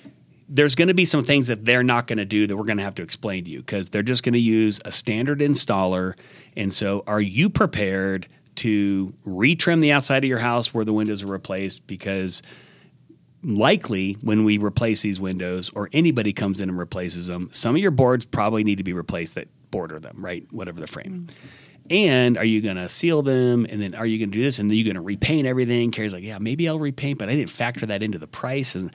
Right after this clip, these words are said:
Speaker 1: how long, how, how much is that gonna cost?" And he said, "And what did they quote you?" And he looks at it and he's like, "Oh, vinyl windows. You can't, you can't have black vinyl windows in Colorado."
Speaker 2: Mm-hmm.
Speaker 1: "Why not?" And he's like, he starts to explain why. And so now all of a sudden, now we're getting educated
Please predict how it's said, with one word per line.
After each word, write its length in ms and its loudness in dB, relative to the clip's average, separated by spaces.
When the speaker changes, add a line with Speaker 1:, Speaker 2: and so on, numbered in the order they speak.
Speaker 1:
how 140 -4
long, 200 -2
how, 200 -12
how 120 -4
much 200 0
is 100 -8
that 180 -4
gonna 140 -2
cost?" 420 -4
And 140 2
he 100 4
said, 300 0
"And 100 2
what 100 4
did 120 4
they 100 2
quote 300 0
you?" 140 -4
And 100 -6
he 80 -2
looks 260 -2
at 60 -2
it 40 -2
and 100 -4
he's 140 -6
like, 280 -10
"Oh, 120 2
vinyl 240 2
windows. 180 -2
You 80 0
can't, 240 -2
you 140 -2
can't 240 -4
have 120 -6
black 200 -8
vinyl 260 -10
windows 260 -14
in 60 -12
Colorado." 400 -16
Speaker 2:
Mm-hmm. 80 -8
Speaker 1:
"Why 280 2
not?" 340 -2
And 100 0
he's 140 2
like, 140 -4
he 180 -4
starts 260 -2
to 80 -4
explain 460 -6
why. 320 -6
And 120 -4
so 80 2
now 460 4
all 220 4
of 40 4
a 40 4
sudden, 260 2
now 200 2
we're 100 2
getting 320 4
educated 800 -4